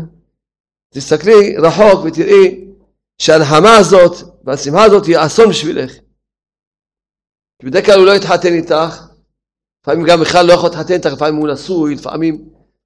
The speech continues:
לפעמים היא אשת איש בכלל. תחפשי את השמחה האמיתית, תחפשי את הנחמה האמיתית. בסוף שהוא יעזוב אותך, אז את נשארת באמת עצובה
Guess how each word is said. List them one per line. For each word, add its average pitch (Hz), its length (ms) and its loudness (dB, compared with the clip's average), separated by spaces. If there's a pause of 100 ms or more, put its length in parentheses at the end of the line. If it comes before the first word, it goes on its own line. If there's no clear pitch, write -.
(120)
לפעמים 135 320 -8
היא 147 420 -4
אשת 151 240 -10
איש 190 340 -6
בכלל. 139 280 -10 (920)
תחפשי 156 400 -10
את 214 60 -4
השמחה 240 420 0
האמיתית, 240 720 -6 (880)
תחפשי - 200 -14
את 214 80 -8
הנחמה 226 320 0
האמיתית. 226 680 -4 (2500)
בסוף 127 280 -4
שהוא 190 180 2
יעזוב 175 360 4
אותך, 160 420 0 (640)
אז 135 100 0
את 160 120 4
נשארת 165 380 4
באמת 170 240 4 (120)
עצובה 156 400 2